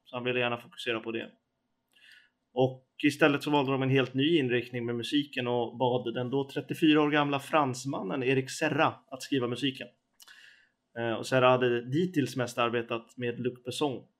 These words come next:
på hans filmer, eh, bland annat Det stora blå och Leon, The Professional.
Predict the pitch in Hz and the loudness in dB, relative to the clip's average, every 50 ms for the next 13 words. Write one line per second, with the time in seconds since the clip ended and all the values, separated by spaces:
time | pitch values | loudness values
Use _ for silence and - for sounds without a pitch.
0 | _ - 123 123 123 - - 123 113 110 - - - _ _ _ _ _ _ 117 | _ -6 -4 -4 -4 -2 -4 -6 -6 -6 -6 -14 -16 _ _ _ _ _ _ -20
1 | 110 110 113 - - - - 120 120 120 117 117 113 110 - - - - 127 117 | -20 -20 -20 -20 -18 -10 -6 -4 -2 -2 -2 -4 -4 -6 -8 -16 -10 -6 -4 -4
2 | 117 110 123 123 117 113 110 - - 107 - _ _ - - - - _ - 123 | -2 -2 -2 -2 0 0 -2 -2 -6 -10 -12 _ _ -20 -20 -20 -20 _ -2 2
3 | 139 156 165 156 127 113 113 - _ _ _ _ _ _ _ _ _ - 123 139 | 4 4 4 4 0 -4 -8 -12 _ _ _ _ _ _ _ _ _ -10 -4 -4
4 | 160 151 - 143 117 110 | -2 -4 -4 -6 -8 -16